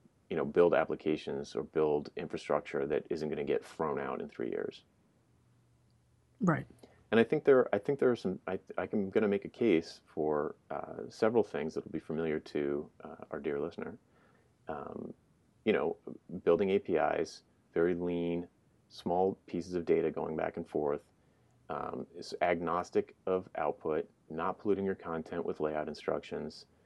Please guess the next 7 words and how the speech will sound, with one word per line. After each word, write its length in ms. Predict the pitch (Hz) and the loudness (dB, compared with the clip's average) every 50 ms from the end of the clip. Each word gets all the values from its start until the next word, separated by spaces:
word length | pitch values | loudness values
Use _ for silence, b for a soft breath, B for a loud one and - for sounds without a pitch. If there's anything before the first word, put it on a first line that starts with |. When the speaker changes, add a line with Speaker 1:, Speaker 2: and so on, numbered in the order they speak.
| _ _ _ _ _ - - | _ _ _ _ _ -16 -12
Speaker 1:
you 80 | - 80 | -8 -6
know, 140 | 73 67 69 | -6 -6 -4
creating 300 | - - 92 85 92 92 | 0 2 2 2 2 0
content 400 | - 90 85 85 - - - - | -4 -4 -6 -4 -4 -4 -4 -4
in 60 | 92 | -6
chunks, 580 | - - - 82 73 73 73 - - - - - _ _ _ _ _ _ _ _ _ _ _ - - | -6 -6 -6 -4 -4 -4 -6 -6 -10 -14 -16 -18 _ _ _ _ _ _ _ _ _ _ _ -16 -14
um, 480 | - - - - - - - - - | -12 -12 -10 -10 -10 -8 -10 -10 -12